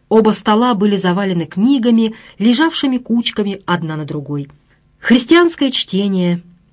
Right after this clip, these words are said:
начертание церковной библейской истории, быт русского народа Сахарова, греко-латинский словарь, Библия, молитвослов перемешаны были с сочинениями Батюшкова, номерами журналов "Москвитянин" и "Современник".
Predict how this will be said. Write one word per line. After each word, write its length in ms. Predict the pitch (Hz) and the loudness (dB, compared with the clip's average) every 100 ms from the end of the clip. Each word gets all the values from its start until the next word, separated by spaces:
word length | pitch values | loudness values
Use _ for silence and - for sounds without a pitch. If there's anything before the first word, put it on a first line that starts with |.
| _ _ | _ _
начертание 680 | 202 220 262 - 285 277 262 | 2 4 2 2 2 2 0
церковной 580 | 254 240 226 262 240 240 | 0 -2 0 -2 2 2
библейской 600 | 208 196 220 226 - 208 | 2 0 0 0 0 -2
истории, 640 | 202 - 160 175 175 156 _ _ _ _ - | -2 -4 -2 0 0 -4 _ _ _ _ -6
быт 320 | 156 220 220 | 4 4 4
русского 400 | 202 185 180 165 | -4 -2 -4 -4
народа 560 | 151 156 214 202 196 190 | -2 -2 -2 -2 -6 -10
Сахарова, 720 | - - 185 170 165 156 147 - _ - | -4 0 0 0 -4 -6 -8 -12 _ -2
греко-латинский 800 | 208 330 320 285 277 302 294 254 | 2 4 4 0 2 -2 -2 -6
словарь, 600 | - 175 147 143 160 156 _ _ - | -4 -4 -2 -4 -6 -8 _ _ -12
Библия, 680 | 165 202 226 190 185 180 175 _ _ | 0 4 4 2 -2 -4 -6 _ _
молитвослов 960 | 214 247 262 220 240 - 185 220 208 - _ _ _ _ _ | 0 2 2 -2 -2 -2 0 -2 -4 -12 _ _ _ _ _
перемешаны 560 | - 240 285 349 302 277 | 2 4 4 4 2 0
были 220 | 254 277 | 2 0
с 100 | 262 | 0
сочинениями 640 | - 247 240 269 254 233 226 | -4 0 0 0 0 2 0
Батюшкова, 840 | 160 185 233 220 196 - 180 170 160 - - | 0 -2 -2 -4 -8 -4 -4 -4 -8 -18 0
номерами 420 | 220 254 320 311 | 2 4 4 2
журналов 600 | 240 247 233 262 233 - - | 2 2 2 0 -4 -8 -2
"Москвитянин" 720 | 214 - 208 214 285 285 254 | -2 -2 -4 -2 -2 0 -2
и 140 | 233 | -4
"Современник". 720 | 202 175 156 143 139 139 135 | -6 -4 -4 -4 -4 -8 -12